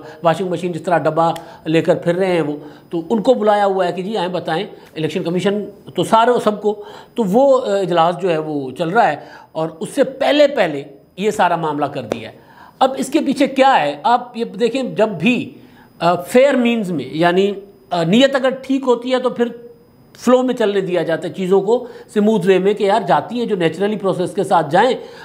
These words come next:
अ, जो तजावीज़ आती हैं, position जो चाहती है वो हो जाए, अगर उनके पास कोई, अ, यानी, उम, कोई, अ, अच्छी राय, अच्छ-, अच्छी तजावीज़ हैं,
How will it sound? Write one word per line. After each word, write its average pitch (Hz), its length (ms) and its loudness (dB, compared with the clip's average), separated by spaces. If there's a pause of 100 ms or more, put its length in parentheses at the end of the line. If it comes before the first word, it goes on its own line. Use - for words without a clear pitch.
(120)
अ, 160 160 0
जो 214 400 4
तजावीज़ 190 520 -2
आती 196 280 -4
हैं, 233 260 0 (280)
position 190 400 0
जो 180 80 0
चाहती 160 400 0
है 180 60 4
वो 190 220 4
हो 190 120 2
जाए, 180 400 2 (180)
अगर 165 280 0
उनके 160 220 -2
पास 165 380 0
कोई, 156 320 -2
अ, 147 40 -4
यानी, 143 760 0 (140)
उम, 120 220 -12 (220)
कोई, 139 320 2 (300)
अ, 131 480 0
अच्छी - 280 2
राय, 196 300 4
अच्छ-, 170 280 -8
अच्छी 185 260 -6
तजावीज़ 185 580 0
हैं, 156 240 -4